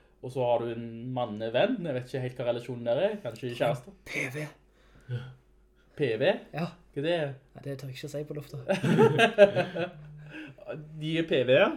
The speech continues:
Speaker 2: Ja.
Speaker 1: Eh, men at de har en type sånn Bonnie and Clyde, altså at det er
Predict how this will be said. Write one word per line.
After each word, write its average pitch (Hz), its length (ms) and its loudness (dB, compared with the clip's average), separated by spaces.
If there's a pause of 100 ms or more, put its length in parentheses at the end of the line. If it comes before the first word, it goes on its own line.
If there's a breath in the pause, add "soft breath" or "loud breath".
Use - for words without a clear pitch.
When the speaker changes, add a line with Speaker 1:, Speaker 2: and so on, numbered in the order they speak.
(100)
Speaker 2:
Ja. 170 160 -2 (320)
Speaker 1:
Eh, 151 600 10
men 156 220 4
at 156 200 2
de 156 140 -2
har 143 140 2
en 139 100 -2
type 131 140 -8
sånn 127 160 -4
Bonnie 135 260 2
and 127 140 -6
Clyde, 131 400 0 (400 loud breath)
altså 120 320 0
at 113 200 -6
det 117 120 -4
er 113 140 -2